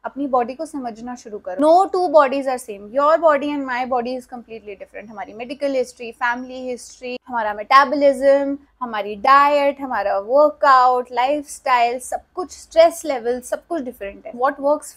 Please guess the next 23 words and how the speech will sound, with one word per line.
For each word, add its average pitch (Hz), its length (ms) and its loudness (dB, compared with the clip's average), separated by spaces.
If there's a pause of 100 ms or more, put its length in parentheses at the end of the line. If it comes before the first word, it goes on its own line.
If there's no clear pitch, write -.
for 226 220 0
me 302 220 -8
might 277 340 -6
not 302 180 -8
work 254 220 -6 (160)
for 277 220 -2
you। 208 80 -12 (460)
तो 403 260 -2
मैं 247 400 -4
तो 359 80 0
अपने 311 260 0
लिए 294 180 0
इतना 285 260 -6
करती 285 260 -6
हूँ 311 80 -10
कि 339 60 -8
विंटर्स 277 420 -4
में 302 60 -4
मैं 302 120 -6
टू 285 140 -12
पॉइंट 277 220 -8
फ़ाइव 277 200 -8 (100)
to 285 80 -10